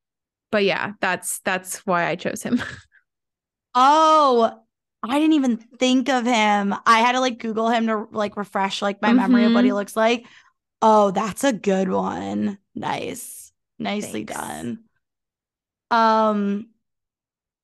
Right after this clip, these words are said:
Speaker 2: I wanted my Frollo to be Christopher Plummer, and then I remember he sadly died. So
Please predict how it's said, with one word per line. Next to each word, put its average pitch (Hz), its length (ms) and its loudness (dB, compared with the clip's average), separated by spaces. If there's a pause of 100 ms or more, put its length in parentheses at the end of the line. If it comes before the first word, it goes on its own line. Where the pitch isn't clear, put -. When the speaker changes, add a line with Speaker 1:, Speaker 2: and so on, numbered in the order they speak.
Speaker 2:
I 247 280 4
wanted 359 640 2
my 220 340 0
Frollo 233 380 0
to 233 120 -6
be 220 140 -2
Christopher 208 460 -4
Plummer, 208 420 0
and 208 180 -2
then 202 120 -4
I 202 60 -2
remember 196 440 -4
he 196 160 -4
sadly 202 440 -8
died. - 360 -10 (440)
So 220 1080 2